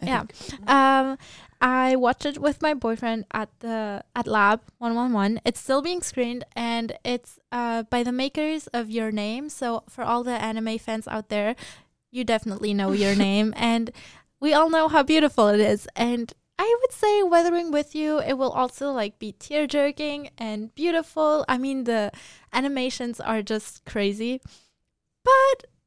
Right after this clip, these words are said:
Speaker 2: the ending, I was just like, "What the fuck?" <laughs> What is the moral of the story?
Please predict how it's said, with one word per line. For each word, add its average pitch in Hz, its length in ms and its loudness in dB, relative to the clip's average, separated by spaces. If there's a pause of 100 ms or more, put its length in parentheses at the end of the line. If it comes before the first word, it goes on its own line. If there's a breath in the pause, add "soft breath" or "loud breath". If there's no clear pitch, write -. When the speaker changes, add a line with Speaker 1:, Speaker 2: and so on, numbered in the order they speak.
(300)
Speaker 2:
the 330 240 0 (100)
ending, 427 600 -2 (440)
I 349 100 -6 (140)
was 403 100 0
just - 300 -8
like, - 300 -10 (680)
"What 285 240 -6
the 294 120 -4
fuck?" - 500 -6
<laughs> 392 880 0
What 339 280 4
is 415 200 6
the 330 100 2
moral 311 420 6
of 311 140 2
the 294 120 0
story? 277 480 2